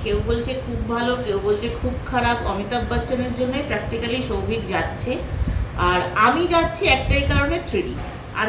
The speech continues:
কিচ্ছু না। আমার ফোকাস সেই আদিপুরুষের মতো এক্ষেত্রেও থ্রি ডি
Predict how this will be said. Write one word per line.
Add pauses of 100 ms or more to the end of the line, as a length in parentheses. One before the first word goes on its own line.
কিচ্ছু
না। (600)
আমার
ফোকাস
সেই
আদিপুরুষের
মতো
এক্ষেত্রেও
থ্রি
ডি